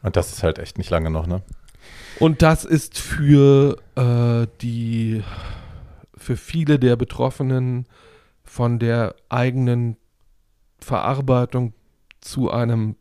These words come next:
Speaker 2: "Das ist mir passiert", bis zu einer erfolgreichen Therapie, für die es viel zu wenige Angebote gibt, wie
Speaker 1: Mhm.
Speaker 2: für jede Form von Therapie in Deutschland,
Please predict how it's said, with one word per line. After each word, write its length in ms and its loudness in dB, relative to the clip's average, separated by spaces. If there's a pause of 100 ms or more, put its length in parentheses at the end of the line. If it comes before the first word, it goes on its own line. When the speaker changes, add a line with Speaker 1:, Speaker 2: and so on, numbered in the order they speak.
Speaker 2:
"Das 300 -4
ist 200 -12
mir 180 0
passiert", 600 -4 (180)
bis 220 -4
zu 180 -8
einer 360 -2 (480)
erfolgreichen 920 -2 (560)
Therapie, 540 -2
für 160 -2
die 200 -6
es 220 -14 (240)
viel 300 -2
zu 160 -8
wenige 320 0
Angebote 480 -2
gibt, 200 -4
wie 140 -4
Speaker 1:
Mhm. 100 -2
Speaker 2:
für 160 -6 (120)
jede 180 -4
Form 220 -2
von 140 -6
Therapie 340 -6
in 100 -6
Deutschland, 400 -6